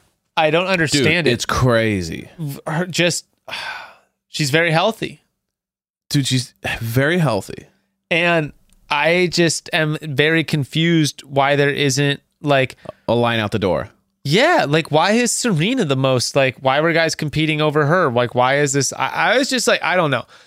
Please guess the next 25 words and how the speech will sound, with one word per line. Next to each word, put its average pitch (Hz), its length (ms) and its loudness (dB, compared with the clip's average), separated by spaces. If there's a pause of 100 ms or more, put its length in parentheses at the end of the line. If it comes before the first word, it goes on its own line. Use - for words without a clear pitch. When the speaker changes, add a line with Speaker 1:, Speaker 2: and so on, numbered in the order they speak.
(300)
Speaker 1:
A-, 190 160 0
anyway, 196 300 2
that's 165 260 0
neither 175 360 2
here 165 220 0
nor 143 180 2
there 120 180 0
because 127 260 0
that's 135 200 0
all 135 180 2
opinion-based 123 640 0
stuff. 127 360 -4
Me 131 180 -2
and 123 80 -4
Rebecca 120 340 -2
go 120 140 -2
in 120 80 -4
a 127 140 -6
lo-, 127 280 -2
modes 131 360 0
of 123 60 -6
attraction, 123 520 -4
whatever. 120 320 0
That's 120 180 -8
all 123 400 0